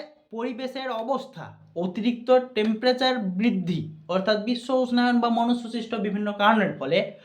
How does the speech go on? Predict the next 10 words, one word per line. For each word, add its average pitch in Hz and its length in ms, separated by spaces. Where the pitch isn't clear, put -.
ওই 277 160
ওজোন 254 240
স্তরটা 254 320
আস্তে - 180
আস্তে 220 160
ক্ষয় 131 280
হয়ে 110 180
যাচ্ছে। 107 240
আস্তে 190 320
আস্তে 262 160